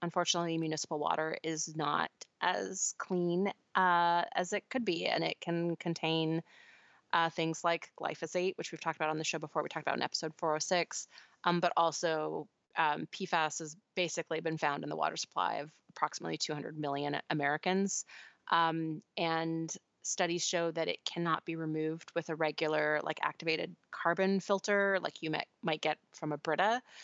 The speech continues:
but it can be removed from reverse osmosis, which, um, we, this is not a sponsored show, but we both love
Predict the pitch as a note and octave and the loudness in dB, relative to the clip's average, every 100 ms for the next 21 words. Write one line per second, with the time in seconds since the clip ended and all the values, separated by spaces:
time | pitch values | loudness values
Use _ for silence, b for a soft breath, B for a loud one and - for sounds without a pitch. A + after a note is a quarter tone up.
0 | B - F3 - - F3+ E3+ D#3+ E3 D#3+ | B 0 0 0 0 2 4 2 2 2
1 | D#3+ - E3 D#3+ D#3+ D#3 D#3+ D#3+ D#3 D#3+ | -2 -2 0 2 0 0 0 0 -2 0
2 | B3 C4 - G3 F3 - - B B B | 0 0 0 2 2 0 -4 B B B
3 | - F3 E3 D#3+ D#3 D#3 E3 E3 D#3+ D#3 | 2 4 4 2 -2 -6 -4 -4 -2 -4
4 | F3+ D#3+ - E3+ E3 - D#3 E3+ E3 E3+ | -8 -6 -2 0 0 -2 -4 -4 -2 -2
5 | E3 E3+ F3 E3+ D#3 - F3 E3+ D#3+ - | -2 -4 -2 -2 -2 -6 -4 -2 -2 2
6 | D#3+ D#3+ D#3+ - | 2 2 0 -4